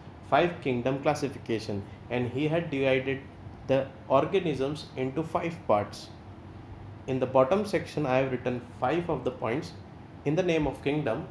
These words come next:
the first kingdom is kingdom Monera, second is Protista, third is fungi, fourth is Plantae,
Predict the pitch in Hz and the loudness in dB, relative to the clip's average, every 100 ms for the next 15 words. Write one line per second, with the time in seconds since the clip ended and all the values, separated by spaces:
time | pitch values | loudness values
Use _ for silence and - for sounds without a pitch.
0 | - 120 - 170 175 160 139 143 135 - | -6 -6 2 2 4 0 2 0 0 0
1 | 123 120 120 113 127 143 - - - - | 0 2 2 2 2 0 0 -6 -14 -16
2 | - - - 143 185 196 202 - 120 151 | -16 -16 -4 0 2 2 0 -2 -2 -2
3 | 151 - 107 - - - - - - - | -2 0 -2 -4 -16 -16 -16 -16 -16 -8
4 | - 190 185 175 - 151 131 110 - - | 0 2 2 -2 0 2 4 2 0 -12
5 | - - - - - 156 160 160 151 - | -18 -18 -16 -16 0 2 2 0 -4 -2
6 | 139 156 170 120 | 2 4 4 2